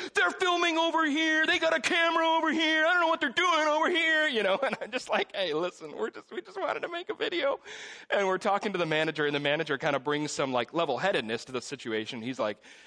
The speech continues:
"You're supposed to get permission, and there's, like, a form that you have to fill out and all this stuff." And he said, and I said, "Well," he said, "you know, we'll let it go this time, but just, could you just kinda wrap it up?" And so we were like, "Okay." So we just kinda quickly filmed and got out of there. <laughs> And, sorry for getting you in trouble, high school students. But, um,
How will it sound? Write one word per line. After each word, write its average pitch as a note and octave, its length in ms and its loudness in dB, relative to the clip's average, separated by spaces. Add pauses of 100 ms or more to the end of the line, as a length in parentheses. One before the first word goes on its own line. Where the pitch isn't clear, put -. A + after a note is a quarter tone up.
(400)
"You're A#2 100 -4
supposed D3 260 -4
to D3+ 60 -4
get C3 140 -4
permission, D#3+ 640 -2
and C3 80 -2
there's, B2 180 -2
like, A#2+ 160 -2
a - 60 -6
form F3+ 360 -2
that D#3+ 140 -4
you F3 60 0
have D#3+ 80 -2
to D#3+ 80 -10
fill D3+ 200 0
out C3+ 260 2
and C3 80 0
all B2 120 2
this B2 140 -6
stuff." A#2+ 380 0
And A2+ 80 -4
he A#2 60 -6
said, A2 360 -2
and A2+ 180 -6
I A#2 80 -2
said, A2 300 -4
"Well," A2 260 0
he A#2 120 -12
said, G#2+ 200 -8
"you A2+ 80 -8
know, G#2 140 -6
we'll A2 120 -4
let C#3+ 140 0
it D3 80 -4
go C3 200 0
this C3 180 -4
time, A#2 220 -4
but A2+ 100 -6
just, - 180 -12
could - 160 -12
you A#2+ 100 -8
just A2+ 240 -12
kinda G#2+ 200 -6
wrap A2 320 -4
it G2+ 80 -6
up?" F2+ 220 -10
And F#2 120 -18
so G#2+ 140 -10
we G#2+ 100 -6
were G#2 120 -6
like, G2 180 -6 (340)
"Okay." F#3+ 320 2
So E3+ 120 0
we D3+ 100 0
just D#3+ 160 -2
kinda D#3 200 2
quickly E3 300 -4
filmed D#3 320 0
and D#3+ 80 -2
got F3 160 4
out E3+ 180 4
of D3+ 80 0
there. D#3 300 2
<laughs> - 200 -12
And, F#3 160 -2 (560)
sorry F3 260 0
for E3+ 120 -4
getting F3+ 240 -2
you F3+ 120 0
in E3+ 80 -4
trouble, E3 340 0
high F3 120 -2
school F#3 200 -10
students. F3 420 -10
But, E3+ 140 0
um, D#3+ 280 0